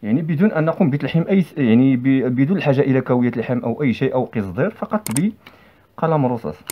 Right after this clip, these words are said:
لاحظوا معي الآن أصبح الليد فهو شغال الحمد لله بدون أي مشاكل، فقط يعني باستخدام قلم رصاص مثل هذا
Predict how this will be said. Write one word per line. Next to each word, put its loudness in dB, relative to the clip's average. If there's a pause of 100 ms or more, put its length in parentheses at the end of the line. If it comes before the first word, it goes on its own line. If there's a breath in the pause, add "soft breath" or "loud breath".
(100)
لاحظوا -4
معي -2 (120)
الآن -4
أصبح -6
الليد -2 (140)
فهو 0
شغال -4
الحمد -6
لله -8 (1300)
بدون -6
أي 2
مشاكل، -4 (1400)
فقط -6
يعني 0
باستخدام -8 (100)
قلم -4
رصاص -6
مثل -6
هذا -6